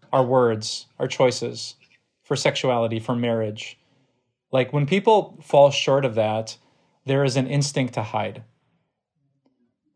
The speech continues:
So I, I, I don't think this is an easy fix. I think there are steps we can take to get better at it. Um,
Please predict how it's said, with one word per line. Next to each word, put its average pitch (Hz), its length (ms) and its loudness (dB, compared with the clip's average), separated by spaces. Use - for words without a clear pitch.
So 131 460 2
I, 151 260 4
I, 165 220 4
I 156 80 6
don't 196 180 2
think 135 160 -2
this 131 160 -2
is 123 120 -2
an 120 120 -2
easy 131 280 -4
fix. - 640 -6
I 156 100 -6
think 143 160 0
there 131 160 4
are 110 40 2
steps 143 420 -2
we 143 100 -2
can 139 140 -2
take 143 240 -2
to - 80 -8
get 117 160 -2
better 117 220 0
at 156 160 0
it. - 240 -8
Um, 117 440 0